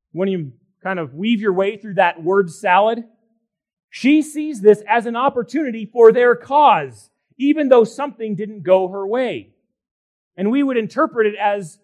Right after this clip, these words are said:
something righteous being accomplished. And so I think even statements like that are a warning, but also an encouragement to the church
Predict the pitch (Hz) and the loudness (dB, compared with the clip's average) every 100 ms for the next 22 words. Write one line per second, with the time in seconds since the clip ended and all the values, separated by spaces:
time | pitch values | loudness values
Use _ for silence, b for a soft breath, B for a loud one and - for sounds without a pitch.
0 | _ _ _ - 262 - 233 185 220 277 | _ _ _ -2 -2 -2 -4 2 4 2
1 | - 220 160 147 202 208 214 214 _ _ | 0 -14 -12 -8 -8 -8 -12 -20 _ _
2 | - 214 254 294 302 214 131 - - _ | -10 -6 -4 -2 -4 -8 -14 -18 -20 _
3 | _ _ _ _ _ _ _ _ _ _ | _ _ _ _ _ _ _ _ _ _
4 | _ _ _ _ _ _ _ _ _ _ | _ _ _ _ _ _ _ _ _ _
5 | _ _ _ _ _ 160 214 214 254 240 | _ _ _ _ _ -6 0 2 0 -8
6 | 226 185 - 247 240 220 _ - 202 202 | -8 -10 -8 -10 -10 -20 _ -8 -4 -4
7 | 147 214 269 185 - 123 _ _ _ _ | -2 0 2 0 -6 _ _ _ _ _
8 | _ _ _ _ _ 180 180 170 139 127 | _ _ _ _ _ 4 6 8 4 0
9 | 185 269 247 175 185 208 208 196 175 - | -2 -2 -2 -4 0 0 -2 -12 -12 -6
10 | 220 220 160 196 202 - _ _ 196 185 | -2 -2 -4 -16 -18 -20 _ _ -4 -4
11 | - 247 233 - | 0 0 0 -2